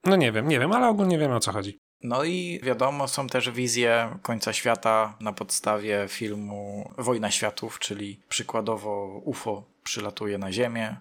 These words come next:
Speaker 2: jest walka z
Speaker 1: <laughs>
Speaker 2: obcymi. No raczej mocno science fiction, więc, e, <laughs> to nie jest moja wizja świata. To prędzej będzie jakiś, nie wiem, wybuch, wojna atomowa czy coś takiego. I to jest bliższe,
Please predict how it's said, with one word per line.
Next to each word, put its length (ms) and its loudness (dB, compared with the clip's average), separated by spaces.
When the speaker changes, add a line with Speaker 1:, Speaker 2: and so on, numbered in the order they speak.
Speaker 2:
jest 180 -2
walka 560 0
z 260 4
Speaker 1:
<laughs> 120 2
Speaker 2:
obcymi. 680 -4
No 260 0
raczej 500 4
mocno 460 2
science 360 0
fiction, 360 -6
więc, 580 -4
e, 60 0
<laughs> 360 -8
to 100 6
nie 160 4
jest 160 4
moja 220 2
wizja 320 -2
świata. 540 -2
To 100 -6
prędzej 360 -2
będzie 260 -4
jakiś, 340 -8
nie 120 -8
wiem, 160 -8
wybuch, 480 -6
wojna 320 0
atomowa 480 -6
czy 140 -12
coś 180 -8
takiego. 480 -2
I 80 -8
to 100 -4
jest 340 -4
bliższe, 600 -2